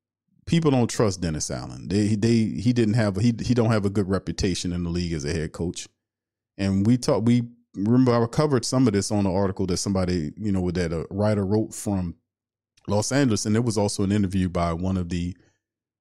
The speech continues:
uh, administrators, and she spoke about Dennis Allen in not a flavor, a, a very positive fashion,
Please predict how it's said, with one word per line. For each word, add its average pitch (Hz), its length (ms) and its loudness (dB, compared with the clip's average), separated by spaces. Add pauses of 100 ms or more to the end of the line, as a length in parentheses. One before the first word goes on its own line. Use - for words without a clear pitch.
(120)
uh, 95 120 -2
administrators, 110 1000 0
and 101 100 -4
she 117 280 2
spoke 92 360 -2
about 87 340 0
Dennis 82 260 -4
Allen 90 320 -2
in 87 120 -4
not 87 200 -2
a - 20 -4
flavor, 90 320 -2 (140)
a, 90 140 -4
a 85 200 -4
very 92 440 -2 (500)
positive 98 400 -2
fashion, - 420 -4